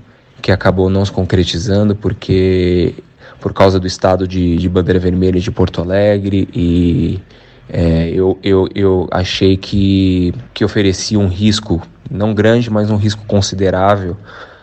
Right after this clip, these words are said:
por se tratar da, do máximo de vulnerabilidade que são os indígenas, né?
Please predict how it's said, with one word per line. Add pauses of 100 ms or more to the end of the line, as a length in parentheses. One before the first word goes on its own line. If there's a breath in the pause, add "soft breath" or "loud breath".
(200 loud breath)
por
se
tratar
da,
do
máximo
de
vulnerabilidade
que
são
os
indígenas,
né?